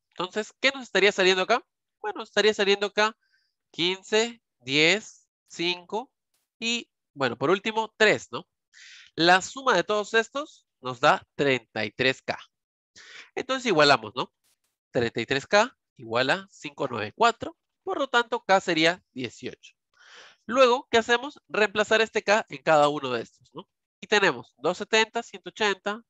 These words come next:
noventa y cincuenta y cuatro. Ahora, nótese que a menor cantidad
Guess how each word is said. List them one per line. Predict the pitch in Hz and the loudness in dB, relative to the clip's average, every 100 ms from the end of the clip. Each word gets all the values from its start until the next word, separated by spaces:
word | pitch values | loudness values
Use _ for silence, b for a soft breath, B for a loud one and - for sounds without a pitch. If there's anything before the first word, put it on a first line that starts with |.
| - | -8
noventa | 127 160 170 - 208 | -2 -2 -2 -12 -18
y | |
cincuenta | - 127 120 - | -18 -16 -14 -14
y | |
cuatro. | - - - _ _ B B B B B B _ - | -16 -16 -16 _ _ B B B B B B _ 2
Ahora, | 143 131 110 - _ _ | 4 4 0 -12 _ _
nótese | 139 185 262 214 - 185 - _ _ _ _ _ | -4 -2 0 -4 -6 -6 -8 _ _ _ _ _
que | 151 120 - _ _ _ _ _ | -2 -2 -6 _ _ _ _ _
a | - 147 131 127 123 120 - - | 2 4 6 6 4 0 -4 -2
menor | 160 175 269 349 | 0 2 -2 0
cantidad | 262 277 - 143 156 | 0 -2 -2 -2 -2